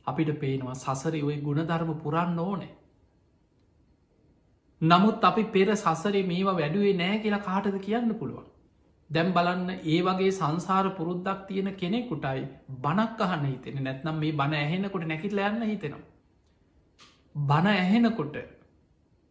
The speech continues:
කොච්චර සමහර පන්සලට බලෙන් ඇදගෙන ගියත් බණ අහන තැනක ගිහිල්ලා වාඩි කෙරෙව්වන් නැගිටලා යන මිනිස්සු නැද්ද? බණ පටන් ගන්නකොට නිදා ගන්න අය නැද්ද? එක්ක බණ කියනකොට නිින්ද යනවා.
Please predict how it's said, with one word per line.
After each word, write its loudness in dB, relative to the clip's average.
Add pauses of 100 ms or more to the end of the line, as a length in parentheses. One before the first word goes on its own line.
(180)
කොච්චර 2
සමහර 2
පන්සලට 0
බලෙන් 0
ඇදගෙන 0
ගියත් -8
බණ 0
අහන 2
තැනක 0
ගිහිල්ලා 0
වාඩි 2
කෙරෙව්වන් 0
නැගිටලා -2
යන -4
මිනිස්සු -4
නැද්ද? -6 (640)
බණ 2
පටන් 2
ගන්නකොට 2
නිදා 0
ගන්න 0
අය -4
නැද්ද? -12 (960)
එක්ක -6
බණ 4
කියනකොට 2
නිින්ද 0
යනවා. -8